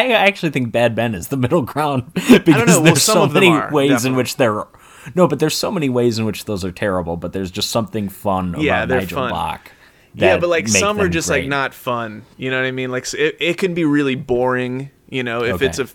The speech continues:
Speaker 2: if it's a bad found footage movie, if the actors aren't good and if it's boring, like, there's nothing redeeming
Speaker 1: That's,
Speaker 2: about a found
Speaker 1: yeah, the
Speaker 2: footage movie.
Speaker 1: actors,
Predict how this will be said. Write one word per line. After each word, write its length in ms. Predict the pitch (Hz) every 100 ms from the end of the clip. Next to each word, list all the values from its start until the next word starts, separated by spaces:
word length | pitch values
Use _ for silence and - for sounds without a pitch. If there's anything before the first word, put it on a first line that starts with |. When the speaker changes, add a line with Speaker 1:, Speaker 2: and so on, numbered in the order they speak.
| 135
Speaker 2:
if 100 | 139
it's 100 | 127
a 60 |
bad 340 | 110 110 107 110
found 240 | 117 117
footage 280 | 107 117 110
movie, 280 | 117 113 113
if 100 | 123
the 80 | 127
actors 360 | - 127 131 131
aren't 200 | 127 120
good 220 | 123 123 -
and 180 | 117 120
if 80 | 120
it's 120 | 107
boring, 440 | 101 104 107 113 113
like, 180 | 104 -
there's 200 | 113 110
nothing 480 | 117 113 117 110 110
redeeming 460 | 104 110 110 107
Speaker 1:
That's, 220 | 107 - -
Speaker 2:
about 120 | 151
a 20 |
found 120 | 147
Speaker 1:
yeah, 80 | 151
the 40 | 127
Speaker 2:
footage 60 | 135
movie. 20 |
Speaker 1:
actors, 540 | 143 202 - 247 185